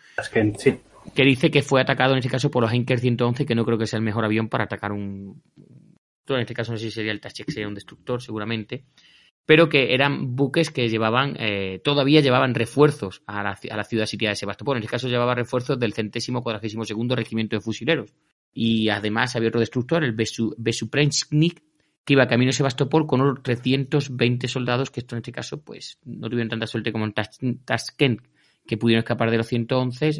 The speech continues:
Speaker 2: y dice que fue impactado y que se hundió en, en breves segundos, se hundió, ¿vale? No, además dicen hasta la,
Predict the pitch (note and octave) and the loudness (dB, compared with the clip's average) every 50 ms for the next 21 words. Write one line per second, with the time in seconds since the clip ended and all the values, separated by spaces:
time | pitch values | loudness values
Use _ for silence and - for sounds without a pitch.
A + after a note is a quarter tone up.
0 | D3+ - - A#2+ A2+ A2 A2 G#2+ A2+ A2 - - A#2+ B2 B2 G#2 G2+ - - - | -8 -10 -8 -4 -2 -2 -2 -2 -2 -4 -4 -6 -8 -8 -8 -10 -12 -10 -6 -4
1 | A2 A2 A2 G#2 - - - - _ - A#2+ A#2 A#2+ B2+ B2 B2 A2 - A2 G2+ | -2 -2 -4 -4 -6 -8 -8 -8 _ -2 -2 0 0 -2 -4 -6 -8 -8 -8 -6
2 | G2+ G#2 A2 A2+ A2 G#2 G2+ G2 G#2+ - G#2 G#2+ G2+ A#2 A#2 A#2 A2+ - A2+ G#2+ | -4 -2 0 0 0 -2 -4 -6 -10 -10 -8 -4 -2 0 0 0 -2 -2 -4 -2
3 | A2 A2 G#2+ G#2+ A2 A2 - _ _ _ _ _ _ _ _ - - - - G#2 | -2 -2 -2 -4 -6 -8 -10 _ _ _ _ _ _ _ _ -10 -8 -4 -4 -4
4 | G2+ G2 G2 G#2 A2+ G2 F2+ - _ _ _ - C3+ F2+ F2+ G2 G#2 G2+ G2+ G2 | -4 -4 -4 -4 -4 -4 -6 -10 _ _ _ -20 -14 -12 -10 -8 -8 -8 -8 -8
5 | F#2+ F#2+ F#2+ F#2 F#2 F#2+ F#2+ G2 G#2 G#2 G#2+ A2 A2 A#2 - - A#2 A2 G#2+ - | -8 -10 -10 -12 -14 -12 -10 -8 -6 -2 -2 0 0 0 0 -2 -4 -4 -4 -6
6 | - G#2 G2 F#2+ | -6 -6 -6 -6